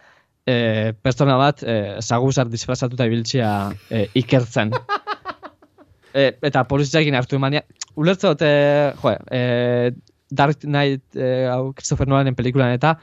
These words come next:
Speaker 1: asko sinesgarria hutsen jaten pelikula duntan ikusi dutena baino, eh? Ze ikusten zu,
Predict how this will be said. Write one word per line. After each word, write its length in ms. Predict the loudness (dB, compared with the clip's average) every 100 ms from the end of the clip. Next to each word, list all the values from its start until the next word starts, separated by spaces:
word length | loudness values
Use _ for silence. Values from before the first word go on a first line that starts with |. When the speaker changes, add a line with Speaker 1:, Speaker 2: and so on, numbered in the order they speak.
| -10 _
Speaker 1:
asko 280 | -4 -2 0
sinesgarria 560 | 0 2 2 2 2 0
hutsen 200 | 0 -4
jaten 220 | -6 -6
pelikula 300 | -4 -4 -2 -2
duntan 240 | -2 -4
ikusi 380 | -4 -6 -2 -2
dutena 260 | 0 0 2
baino, 280 | 0 0 -2
eh? 60 |
Ze 160 | -2 -2
ikusten 300 | -2 -2 0
zu, 160 | 2